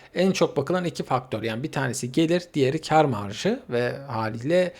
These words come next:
hisse başına düşen karlılık. E, bu ikincisinde sınıfta kaldığı için Tesla,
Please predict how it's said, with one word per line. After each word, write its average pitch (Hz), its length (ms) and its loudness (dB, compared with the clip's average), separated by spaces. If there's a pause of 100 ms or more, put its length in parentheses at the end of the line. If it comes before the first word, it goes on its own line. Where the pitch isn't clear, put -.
(200)
hisse 135 280 2
başına 117 360 -2
düşen 175 260 -2
karlılık. 123 640 0 (720)
E, 123 260 0 (640)
bu 196 120 -4
ikincisinde 147 760 4
sınıfta 143 420 -2
kaldığı 113 320 -4
için 110 220 -8
Tesla, 233 640 2